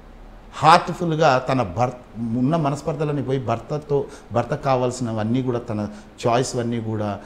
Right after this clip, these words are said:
తను ప్రిపేర్ చేసి తనని హ్యాపీగా ఉంచుతుంది. తన లంచ్ బాక్స్ చాలా, ఆ, నీట్‌గా ప్రిపేర్ చేస్తుంది. తను బ్యూటిఫుల్ మార్నింగ్, బ్యూటిఫుల్ మార్నింగ్ అంటూ ఉంటే ట్వంటీ వన్ డేస్ ఎవరైనా అని చూడండి.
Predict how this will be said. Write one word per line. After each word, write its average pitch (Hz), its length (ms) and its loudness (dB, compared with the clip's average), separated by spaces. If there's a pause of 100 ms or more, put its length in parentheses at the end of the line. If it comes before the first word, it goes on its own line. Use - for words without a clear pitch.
(260)
తను 104 260 0
ప్రిపేర్ 120 400 0
చేసి 113 280 -2
తనని 104 300 -4
హ్యాపీగా 127 420 -4
ఉంచుతుంది. 107 420 -10 (680)
తన 104 200 -6
లంచ్ 107 240 -6
బాక్స్ 127 320 -6
చాలా, 110 140 -6 (240)
ఆ, 101 40 -6 (160)
నీట్‌గా 110 360 -6
ప్రిపేర్ 107 320 -8
చేస్తుంది. 104 360 -8 (540)
తను 120 120 0 (100)
బ్యూటిఫుల్ 123 400 -2
మార్నింగ్, 113 300 -4
బ్యూటిఫుల్ 113 420 -6
మార్నింగ్ 113 260 -6
అంటూ 107 200 -8
ఉంటే 107 220 -6
ట్వంటీ 110 200 -4
వన్ 113 200 -4
డేస్ 123 200 -6
ఎవరైనా 117 260 -6
అని 104 180 -6
చూడండి. 131 320 -8